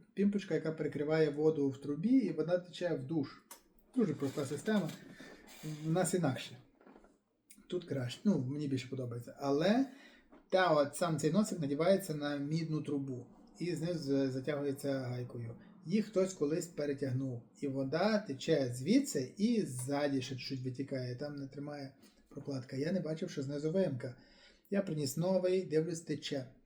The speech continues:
Потім гоп, див-, нащупав, є. Напевно, Сем крутив, швидше за все прикрутив, але я сумніваюся, це дуже важко перетиснути так трубу, щоб вона аж зігнулась.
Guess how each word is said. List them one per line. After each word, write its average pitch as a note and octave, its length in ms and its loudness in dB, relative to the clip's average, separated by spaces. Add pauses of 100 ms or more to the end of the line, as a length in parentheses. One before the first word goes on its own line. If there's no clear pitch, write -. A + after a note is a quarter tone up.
(520)
Потім D#3 320 0
гоп, G#3 260 2
див-, E3 280 0
нащупав, E3+ 600 -2
є. C3+ 260 -6 (680)
Напевно, G3+ 340 6
Сем D3+ 360 -2
крутив, C#3 800 2
швидше C3+ 380 -4
за C3+ 100 -2
все C#3 240 -2
прикрутив, C#3 520 -2
але D3 140 2
я F#3 100 4
сумніваюся, A3 480 4
це D3 100 -2
дуже D3+ 200 -2
важко G#3 340 0
перетиснути C#3+ 1000 -2
так D3+ 260 -4
трубу, D3+ 320 0
щоб D#3 200 -4
вона D3+ 220 -2
аж D3 180 0
зігнулась. D3 580 0